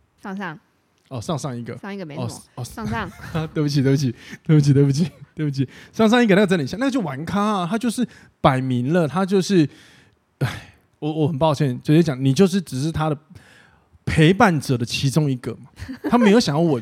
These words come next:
Speaker 2: 定啊。
Speaker 1: <laughs> 所以啊，
Speaker 2: 对，就很渣啊。
Speaker 1: 所以可以考虑进去啊，对不对？所以这一点要想。
Speaker 2: 对啊，所以确实是啊，如果他不会把你介绍到朋友圈的话，可能他在预防些什么也说不定。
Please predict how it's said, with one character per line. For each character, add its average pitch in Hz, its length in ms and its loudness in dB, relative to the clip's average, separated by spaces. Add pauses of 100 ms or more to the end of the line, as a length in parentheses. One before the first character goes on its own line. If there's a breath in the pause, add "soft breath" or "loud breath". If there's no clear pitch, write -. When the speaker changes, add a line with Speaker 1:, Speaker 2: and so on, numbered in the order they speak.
Speaker 2:
定 127 220 -2
啊。 117 100 -8
Speaker 1:
<laughs> 117 40 -10
所 254 160 -8
以 302 160 -10
啊， 208 240 -8
Speaker 2:
对， 160 140 2
就 165 120 2
很 123 120 -2
渣 131 60 0
啊。 - 20 0
Speaker 1:
所 123 40 0
以 123 40 0
可 123 60 -2
以 - 20 -2
考 127 100 -2
虑 156 80 -2
进 262 160 -8
去 294 160 -12
啊， 247 400 -12 (300)
对 269 100 -10
不 247 60 -6
对？ 240 100 -2
所 269 100 -8
以 247 60 -4
这 247 80 -6
一 247 60 -6
点 196 120 -10
要 208 80 -8
想。 - 240 -16 (160)
Speaker 2:
对 160 160 6
啊， 143 140 4
所 143 160 -2
以 - 20 0
确 226 140 2
实 160 160 0
是 180 140 -4
啊， 151 100 -2
如 156 80 0
果 156 80 2
他 165 80 0
不 156 100 0
会 165 60 6
把 156 100 2
你 156 80 -2
介 143 140 -4
绍 139 60 2
到 147 80 0
朋 135 120 -6
友 117 120 -6
圈 117 160 -8
的 117 80 -6
话， 120 160 -6
可 - 160 -12
能 113 80 -8
他 120 120 -6
在 123 300 -4
预 190 140 6
防 113 180 -2
些 120 160 -2
什 110 100 -4
么 101 80 -10
也 - 60 -14
说 - 100 -6
不 107 120 -12
定。 110 120 -6